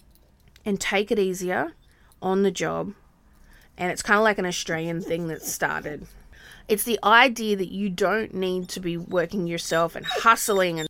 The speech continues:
so, yeah, as I was trying to say, it's this idea that you can be slow.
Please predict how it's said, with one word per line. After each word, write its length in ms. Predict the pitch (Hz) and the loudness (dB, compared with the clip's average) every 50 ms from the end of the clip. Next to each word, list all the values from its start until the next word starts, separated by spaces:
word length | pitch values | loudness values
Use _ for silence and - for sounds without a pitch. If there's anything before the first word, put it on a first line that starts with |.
| - - | -10 -14
so, 200 | - - - 349 | -8 2 4 6
yeah, 260 | 254 269 269 254 196 | 6 8 8 6 6
as 100 | 185 202 | 4 2
I 60 | 220 208 | 2 0
was 100 | 196 - | 0 0
trying 300 | - - 190 185 190 175 | 0 0 0 0 0 -2
to 80 | 185 | -4
say, 340 | - - 165 160 170 170 - - | -6 -4 -4 -4 -4 -4 -6 -6
it's 260 | - 220 214 - - | -6 -6 -6 -8 -10
this 240 | - 214 214 - - - | -8 -8 -8 -8 -4 0
idea 680 | - 202 196 196 180 - 226 269 330 339 254 185 175 | 4 4 4 4 2 -2 -2 0 2 2 2 2 2
that 320 | 185 208 196 190 180 - - - - _ - _ - _ _ _ _ _ _ _ _ _ _ _ _ - - _ - - 208 | 4 6 6 6 6 4 0 -8 -20 _ -20 _ -20 _ _ _ _ _ _ _ _ _ _ _ _ -20 -20 _ -10 -2 4
you 180 | 220 247 277 | 6 6 6
can 580 | 269 - - - 254 262 294 302 285 240 202 190 - - | 6 2 4 6 8 8 8 8 6 6 4 2 -2 0
be 100 | 254 262 | 0 2
slow. 480 | 220 - - - - 202 214 226 254 | 2 0 -2 -2 2 6 8 8 8